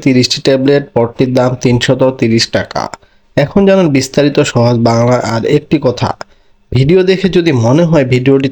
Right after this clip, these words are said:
তথ্যপূর্ণ ও উপকারী, তাহলে চ্যানেলটি সাবস্ক্রাইব করতে ভুলবেন না। জবিয়াকল ট্যাবলেট কি? জবিয়াকল ট্যাবলেট হলো একটি মাল্টিভিটামিন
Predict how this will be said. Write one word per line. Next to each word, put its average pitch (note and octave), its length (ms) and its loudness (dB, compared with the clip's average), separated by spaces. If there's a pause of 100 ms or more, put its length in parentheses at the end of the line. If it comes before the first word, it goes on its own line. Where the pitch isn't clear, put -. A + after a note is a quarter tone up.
তথ্যপূর্ণ C#3+ 600 0 (300)
ও C3+ 60 0 (140)
উপকারী, B2 480 -2 (400)
তাহলে D3 240 0
চ্যানেলটি C#3 420 2
সাবস্ক্রাইব A#2 420 0
করতে C3 300 -2
ভুলবেন G#2 420 -2 (100)
না। C2 80 -2 (680)
জবিয়াকল F#3 600 2
ট্যাবলেট C#3 460 0
কি? - 120 -4 (380)
জবিয়াকল F3 460 2
ট্যাবলেট C#3+ 340 0
হলো C#3+ 160 2 (100)
একটি C#3+ 200 -2 (120)
মাল্টিভিটামিন C#3+ 840 0